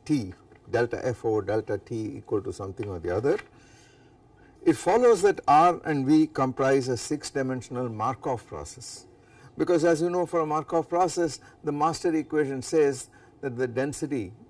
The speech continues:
whatever be the conditional density, satisfies a first order differential equation in time. What that equation is depends on the actual process, the transition rates and so on, but it satisfies a first order process in time.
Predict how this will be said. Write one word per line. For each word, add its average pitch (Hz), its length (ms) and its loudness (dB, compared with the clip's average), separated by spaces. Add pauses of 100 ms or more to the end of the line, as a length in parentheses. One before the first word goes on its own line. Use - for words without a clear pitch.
(120)
whatever 110 320 -2
be 110 160 -2
the 107 100 0
conditional 107 480 -10
density, 131 520 -8 (360)
satisfies 143 600 0
a 127 80 -2
first 147 300 0
order 143 200 0
differential 113 480 -6
equation 98 420 -4
in 107 140 -10
time. 78 260 -12 (1900)
What - 280 -2
that 147 160 -2
equation 143 460 0
is 139 140 -2
depends 123 400 -2
on 117 180 -4
the 113 80 -2
actual 107 340 -2
process, 107 500 -4
the 104 120 -2
transition 98 580 -10
rates 98 340 -4
and 95 120 -10
so 165 200 0
on, 151 220 -2 (440)
but 403 160 -2
it 381 140 0
satisfies 123 600 -4
a 123 80 -4
first 107 280 -8
order 92 200 -4
process 85 500 -14
in - 120 -16
time. - 240 -18